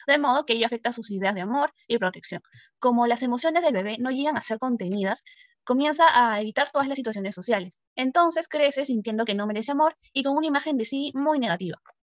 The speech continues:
Ahora, futuro papá, es muy probable que después de haber escuchado esto, sientas que la crianza que recibiste de pequeño tal vez no fue la mejor, y que por ello difícilmente podrás evitar cometer estos errores con tu bebé. Debes saber que los padres no están determinados por su historia de crianza,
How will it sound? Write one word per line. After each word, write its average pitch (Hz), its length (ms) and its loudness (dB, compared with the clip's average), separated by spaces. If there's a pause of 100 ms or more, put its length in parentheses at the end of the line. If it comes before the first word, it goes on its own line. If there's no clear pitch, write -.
(260)
Ahora, 294 260 8
futuro 240 280 -2
papá, 185 320 2
es - 140 -4
muy 370 120 -2
probable 233 440 6
que 175 160 -2
después 277 260 2
de 349 60 4
haber 285 120 4
escuchado 208 440 -2
esto, 196 240 -2
sientas 302 300 -2
que 320 80 -6
la 233 100 -2
crianza 208 400 -4
que 240 100 -2
recibiste 214 380 -6
de 240 80 0
pequeño 233 300 -4
tal 311 160 6
vez 311 80 2
no 277 80 0
fue 254 120 -2
la 240 80 0
mejor, 175 300 -4 (240)
y 302 120 -4
que 294 100 2
por 240 160 2
ello 262 180 4
difícilmente 302 580 -2
podrás 226 280 0
evitar 220 320 0
cometer 226 420 -2
estos 247 240 -4
errores 233 300 0
con 240 120 -4
tu 170 100 -6
bebé. 160 180 -4 (420)
Debes 330 220 6
saber 233 220 4
que 262 100 0
los 190 100 -2
padres 220 300 0
no 294 40 0
están 302 220 2
determinados 220 480 0
por 226 140 -4
su 220 80 -8
historia 208 240 -6
de 202 80 -6
crianza, 185 340 -2